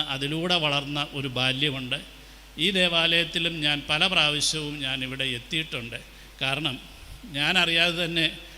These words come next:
പലപ്പോഴും എൻ്റേതായിട്ടുള്ള പ്രയാസങ്ങൾ വരുമ്പം റഞ്ജി ഇവിടെ അങ്ങ് നേർച്ച നേരും. അപ്പോൾ ചന്ദനപ്പള്ളിയിൽ നേർച്ച നേർന്നു കഴിഞ്ഞാൽ പിന്നെ അത് നേർച്ച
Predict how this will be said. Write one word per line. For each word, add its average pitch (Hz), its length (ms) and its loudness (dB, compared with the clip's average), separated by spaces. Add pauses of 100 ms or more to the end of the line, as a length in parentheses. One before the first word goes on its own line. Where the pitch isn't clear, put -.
(120)
പലപ്പോഴും 151 480 2
എൻ്റേതായിട്ടുള്ള 151 720 6
പ്രയാസങ്ങൾ 147 640 2
വരുമ്പം 139 380 -4 (480)
റഞ്ജി 147 420 0
ഇവിടെ 147 260 0
അങ്ങ് 131 180 -4
നേർച്ച 139 340 -2
നേരും. 113 380 -8 (1300)
അപ്പോൾ 147 200 -4 (340)
ചന്ദനപ്പള്ളിയിൽ 185 760 2 (200)
നേർച്ച 160 300 2 (120)
നേർന്നു 170 300 2
കഴിഞ്ഞാൽ 170 380 4
പിന്നെ 160 200 0
അത് 151 220 0
നേർച്ച 151 280 0